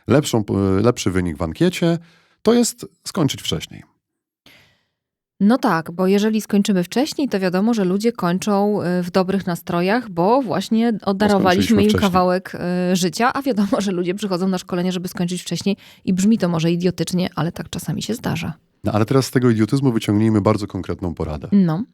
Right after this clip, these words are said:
Speaker 1: Bo ona też tam jest. Ona oczywiście, mm, sprawdza się w szkoleniach, bo jak jesteśmy ankietowani na konferencji, no to nie my zarządzamy tym momentem, kiedy uczestnicy dostają ankietę. Ona się pojawia
Speaker 2: Mhm.
Speaker 1: często elektronicznie, pojawia się
Speaker 2: Tak.
Speaker 1: po fakcie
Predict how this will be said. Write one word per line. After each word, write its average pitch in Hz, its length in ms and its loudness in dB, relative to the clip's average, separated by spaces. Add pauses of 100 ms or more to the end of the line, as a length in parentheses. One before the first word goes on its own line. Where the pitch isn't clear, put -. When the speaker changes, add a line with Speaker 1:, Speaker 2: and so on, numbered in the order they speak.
Speaker 1:
Bo - 100 -2
ona 123 140 0
też - 180 -2
tam 80 180 -4
jest. - 300 -10 (720)
Ona 95 180 2
oczywiście, 113 360 0
mm, 117 560 -4
sprawdza 101 300 2
się 107 100 -6
w 101 60 -6
szkoleniach, 123 340 2
bo 82 80 -2
jak 87 140 -4
jesteśmy 98 400 0
ankietowani 92 800 -2
na 82 180 0
konferencji, 90 1000 0
no 95 120 0
to 92 180 -2
nie 92 200 4
my 107 240 4
zarządzamy 98 600 0
tym 98 160 -4
momentem, 95 500 0
kiedy 90 200 -4
uczestnicy 90 420 -6
dostają 87 360 -2
ankietę. 82 400 -4
Ona 139 140 2
się - 100 -2
pojawia 113 180 4
Speaker 2:
Mhm. - 80 4
Speaker 1:
często - 200 0
elektronicznie, 104 540 2
pojawia 82 280 0
się - 80 -2
Speaker 2:
Tak. 165 100 2
Speaker 1:
po 135 60 4
fakcie 120 500 0